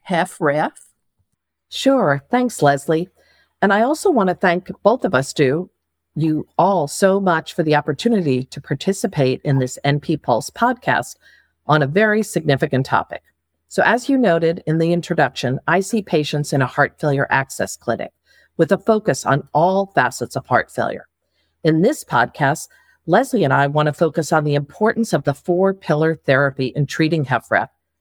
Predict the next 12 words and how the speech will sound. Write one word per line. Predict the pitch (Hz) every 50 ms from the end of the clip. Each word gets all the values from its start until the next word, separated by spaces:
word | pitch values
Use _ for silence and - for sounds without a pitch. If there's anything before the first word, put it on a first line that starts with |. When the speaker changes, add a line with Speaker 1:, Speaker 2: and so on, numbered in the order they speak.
| _ _ _
Speaker 2:
and | - 175 190
the | 190 202
opportunities | 208 208 - 214 185 - 226 202 190 180 185 180 165 - - -
you | 208 247 277 302
have | - 202 147 135 135 143 139 - _ - - -
as | - 156 143 -
nurse | 160 147 135 -
practitioners | - 147 135 - - - 143 - - 151 147 143 - - _ _ _ _
in | - 147
titrating | 139 - - - 170 175 175 - - 190 175 175 180 185 190 - _ -
medications | 147 147 147 156 - - 147 135 131 - 139 135 - - _ _ _ _
across | - 147 - - 180 165 156 -